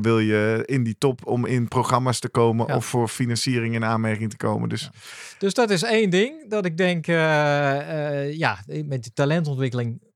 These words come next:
Speaker 2: kan het echt anders en moet het eigenlijk ook anders. En het andere is natuurlijk, eh, hoe het zwemmen en, eh, ja, andere sporten die eigenlijk bijdragen aan het feit dat ik ook een, nog een betere zwemmer kan worden.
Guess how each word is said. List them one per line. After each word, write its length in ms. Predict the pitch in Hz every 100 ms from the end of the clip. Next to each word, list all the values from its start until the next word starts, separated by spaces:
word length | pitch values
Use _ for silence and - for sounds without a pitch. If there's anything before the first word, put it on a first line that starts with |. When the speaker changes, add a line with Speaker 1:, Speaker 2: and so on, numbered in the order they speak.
| _ _
Speaker 2:
kan 220 | - 202 202
het 120 | 170
echt 220 | 147 120
anders 380 | 151 135 113 -
en 200 | 113 110
moet 260 | 117 151
het 120 | 185 160
eigenlijk 360 | 151 151 139
ook 200 | 147 -
anders. 580 | - 143 139 135 - - _ _ _ _ -
En 100 | 139
het 100 | 147
andere 280 | 151 147 131
is 80 |
natuurlijk, 320 | - 147 127 -
eh, 160 | 160
hoe 380 | 165 175 170 160
het 100 | 139
zwemmen 800 | 135 147 160 196 202 185 180 170
en, 360 | 156 151 143 143
eh, 280 | 135 135
ja, 120 | 165 143
andere 300 | 151 160 131
sporten 460 | - 156 - 135
die 120 | 127 131
eigenlijk 300 | 123 120 107
bijdragen 680 | 123 131 117 117 107 113
aan 220 | 123 117 113
het 120 | -
feit 260 | 117 113
dat 200 | 110 104 -
ik 280 | 240 214 -
ook 200 | 175 175
een, 100 | 196
nog 200 | 151 113
een 100 | 127
betere 320 | 123 117 110
zwemmer 280 | 117 113 104
kan 220 | - 110
worden. 380 | 104 104 113